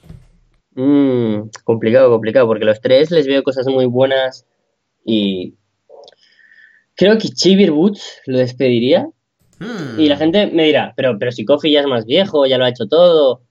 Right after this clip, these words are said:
Speaker 1: no tiene tanto que demostrar". Ya, pero es que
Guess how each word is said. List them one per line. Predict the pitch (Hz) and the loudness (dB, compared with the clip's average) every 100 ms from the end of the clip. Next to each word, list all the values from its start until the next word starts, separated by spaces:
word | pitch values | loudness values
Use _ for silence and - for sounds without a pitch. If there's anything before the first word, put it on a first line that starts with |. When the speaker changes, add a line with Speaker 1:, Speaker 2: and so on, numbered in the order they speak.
| _ - | _ -8
Speaker 1:
no | |
tiene | 131 143 | -2 -2
tanto | 135 131 | 0 0
que | |
demostrar". | 131 120 110 - 156 131 123 _ _ _ _ _ | 2 0 -2 -2 0 0 -6 _ _ _ _ _
Ya, | 123 160 226 196 | -2 0 2 0
pero | 139 | -4
es | 135 | -2
que | 151 127 - | -2 -2 -4